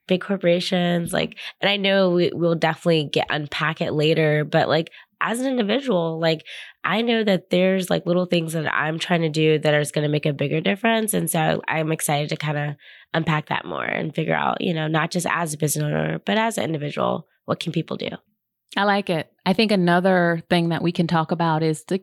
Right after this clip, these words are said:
Speaker 2: just the physical buildings take up so much energy.
Speaker 1: Yeah.
Speaker 2: I mean, energy to actually build a building, like, the
Speaker 1: Mm-hmm.
Speaker 2: energy it takes to make cement and bricks.
Speaker 1: Mm-hmm.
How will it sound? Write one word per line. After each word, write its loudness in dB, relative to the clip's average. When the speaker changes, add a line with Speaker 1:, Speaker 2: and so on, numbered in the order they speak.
Speaker 2:
just -2
the 0
physical 4
buildings 2
take 0
up -4
so 0
much 0
energy. -2
Speaker 1:
Yeah. -8
Speaker 2:
I 0
mean, 0
energy 0
to -4
actually -4
build -2
a -4
building, -10
like, -2
the -8
Speaker 1:
Mm-hmm. -10
Speaker 2:
energy 2
it -6
takes -4
to -4
make -2
cement -2
and -10
bricks. -12
Speaker 1:
Mm-hmm. -8